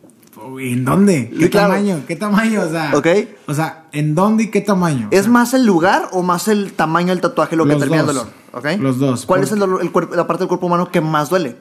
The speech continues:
Speaker 1: La parte del cuerpo donde más duele, para mí, ha sido la rodilla, la costilla, los dedos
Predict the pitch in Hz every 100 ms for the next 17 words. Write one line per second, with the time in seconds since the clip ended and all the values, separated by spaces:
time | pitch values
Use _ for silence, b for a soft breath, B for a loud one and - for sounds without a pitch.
0 | - 135 135 180 190 - 214 180 151 190
1 | 185 170 147 143 165 156 175 180 196 196
2 | 185 - _ - 151 143 139 185 240 233
3 | - - - 139 143 180 170 143 127 131
4 | 170 185 208 214 240 - 147 143 139 131
5 | - 196 214 220 220 202 - - 127 131
6 | 123 165 202 220 226 202 -